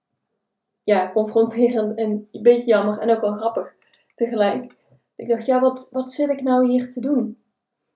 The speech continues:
Ik zit mezelf te forceren, eigenlijk over mijn intuïtie heen te praten, omdat ik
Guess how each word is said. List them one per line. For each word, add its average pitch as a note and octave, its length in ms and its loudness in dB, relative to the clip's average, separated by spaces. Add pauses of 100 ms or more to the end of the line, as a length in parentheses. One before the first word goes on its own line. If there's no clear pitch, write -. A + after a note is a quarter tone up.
(100)
Ik A3 160 -10
zit C#4 180 0
mezelf A#3+ 460 2
te A3+ 120 -4
forceren, C4 800 -2 (580)
eigenlijk A#3 520 2 (400)
over B3+ 300 4
mijn A#3+ 140 2
intuïtie A3+ 600 0
heen C4 220 2
te C4+ 140 -8
praten, C4+ 640 -4
omdat A3+ 260 2
ik A3+ 180 -4